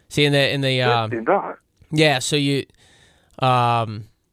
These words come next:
Speaker 1: they put money on the board, right? So, like, if a guy's playing against his former team or a guy's back from the N H L, they put money on the board before the game, like,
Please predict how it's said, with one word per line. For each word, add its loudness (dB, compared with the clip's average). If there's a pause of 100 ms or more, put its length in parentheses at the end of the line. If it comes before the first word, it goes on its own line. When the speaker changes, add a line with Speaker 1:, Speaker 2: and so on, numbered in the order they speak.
(340)
Speaker 1:
they -4
put 2
money 4
on 2
the -4
board, 0
right? -2
So, 0
like, -2
if -8
a -8
guy's 2
playing 0
against -4
his -8
former -2
team 2
or -2
a -4
guy's 0
back 0
from -8
the -2
N 0
H -2
L, 2
they -6
put -4
money 0
on -2
the -4
board 0
before -4
the -4
game, -2
like, -2